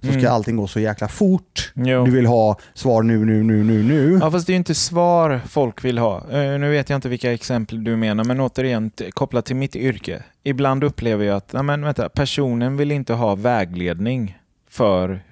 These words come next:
Speaker 2: hur de, eller till hur de ska lösa sitt problem. Personen vill att jag löser deras problem åt dem. Det är två olika saker
Speaker 1: Ja,
Speaker 2: för
Speaker 1: nej,
Speaker 2: mig.
Speaker 1: men,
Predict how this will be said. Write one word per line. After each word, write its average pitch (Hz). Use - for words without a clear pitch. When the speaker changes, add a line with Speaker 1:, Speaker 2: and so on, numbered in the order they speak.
Speaker 2:
hur 113
de, 98
eller 131
till 113
hur 101
de 101
ska -
lösa 104
sitt -
problem. 113
Personen 123
vill 127
att 107
jag 107
löser 101
deras 95
problem 113
åt 76
dem. -
Det 135
är 135
två 151
olika 117
saker 139
Speaker 1:
Ja, 175
Speaker 2:
för 160
Speaker 1:
nej, -
Speaker 2:
mig. -
Speaker 1:
men, -